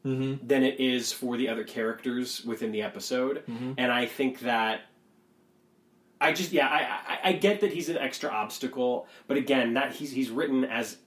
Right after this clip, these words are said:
Speaker 2: a plot contrivance and an extra obstacle and, and a villainous character,
Speaker 1: Mm-hmm.
Speaker 2: and there's nothing else to him at all. And
Speaker 1: Yeah.
Speaker 2: because this episode is so strong in so many other respects, in particular Julie, which I think is one of the reasons why it's hard for me sometimes to take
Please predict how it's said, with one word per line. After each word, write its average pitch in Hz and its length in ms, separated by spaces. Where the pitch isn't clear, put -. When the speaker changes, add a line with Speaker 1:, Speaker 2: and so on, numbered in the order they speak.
Speaker 2:
a 117 60
plot 107 280
contrivance 113 460
and 110 80
an 107 80
extra 110 360
obstacle 104 640
and, 110 180
and 104 100
a 101 60
villainous 113 500
character, 104 720
Speaker 1:
Mm-hmm. 92 260
Speaker 2:
and 127 160
there's 117 140
nothing 131 460
else 113 200
to 120 180
him 110 140
at 107 80
all. 107 480
And 127 120
Speaker 1:
Yeah. 123 120
Speaker 2:
because 139 280
this 131 200
episode 123 340
is 110 80
so 120 180
strong 117 500
in 107 80
so - 260
many 120 200
other 113 220
respects, - 840
in 143 100
particular 123 880
Julie, 113 640
which 131 160
I 117 80
think 139 360
is 120 440
one 135 220
of 131 80
the 127 80
reasons 123 320
why 113 220
it's 127 140
hard 127 320
for 131 120
me 123 160
sometimes 127 480
to - 80
take - 400